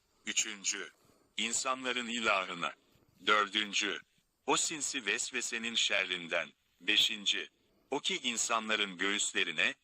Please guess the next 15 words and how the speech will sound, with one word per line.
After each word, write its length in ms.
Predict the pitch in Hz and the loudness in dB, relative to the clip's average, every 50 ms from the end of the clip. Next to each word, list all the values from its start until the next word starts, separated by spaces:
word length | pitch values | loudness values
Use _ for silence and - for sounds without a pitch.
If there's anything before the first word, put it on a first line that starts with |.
| _ - | _ -6
kötü 320 | - 135 131 - - 202 | -2 -2 -2 0 -2 -2
düşünceler, 720 | 170 156 - - 123 113 107 107 110 104 104 113 131 143 - _ | 0 0 0 0 -2 -2 -2 0 0 2 2 0 0 -2 -6 _
fısıldar. 720 | - - 113 101 - - 101 90 80 85 78 71 - - - _ _ _ _ _ _ _ _ _ _ _ - | -10 -4 -2 -2 -2 -2 -4 -2 0 0 0 0 0 -6 -10 _ _ _ _ _ _ _ _ _ _ _ -2
Altıncı. 800 | 95 101 104 98 101 - 117 107 101 95 - - 98 82 73 - _ _ _ _ _ _ _ _ | 0 2 2 2 0 0 -2 -2 0 0 0 0 0 -4 -10 -14 _ _ _ _ _ _ _ _
Gerek 360 | - 110 117 120 175 190 - - | -2 0 0 0 0 -2 -2 -4
cinlerden, 760 | - 113 98 87 85 85 80 78 69 - 98 117 147 160 - _ _ _ - - | -4 -4 -2 0 0 2 0 0 0 0 0 0 0 -4 -12 _ _ _ -4 -2
gerek 320 | 117 131 170 196 196 - | 0 0 0 0 -2 -2
insanlardan 920 | 156 131 - - - 107 101 95 95 90 85 85 80 78 95 104 104 104 - _ - | -2 -2 -2 0 0 0 0 0 2 2 2 2 2 4 2 2 2 0 -4 _ -4
olan 420 | 117 120 127 143 151 143 120 101 | 0 2 4 6 6 4 2 0
bütün 400 | 92 107 110 - 190 202 208 180 | -4 -2 -2 -2 -2 -2 0 2
vesvesecilerin 920 | 135 127 131 - - 113 107 - - 110 104 - 110 101 98 95 98 95 95 | 2 2 2 2 0 -2 -2 -2 -2 -2 -2 -2 0 0 0 0 0 0 0
şerrinden 640 | - - - 120 110 107 113 120 127 131 143 156 151 | 0 0 2 2 0 0 -2 -4 0 2 2 4 4
Allah'a 420 | 135 117 110 104 101 101 101 104 | 4 4 4 4 4 2 4 2
sığınırım. 600 | 98 - - 104 95 90 85 85 80 80 71 - _ _ _ _ _ _ _ _ _ _ _ _ _ _ _ _ _ _ _ _ _ | 2 0 -2 -2 -4 -4 -4 -4 -4 -4 -6 -8 _ _ _ _ _ _ _ _ _ _ _ _ _ _ _ _ _ _ _ _ _
Amin. 560 | - 92 98 101 98 92 95 104 98 82 73 | 2 4 6 6 4 4 2 -2 -6 -6 -8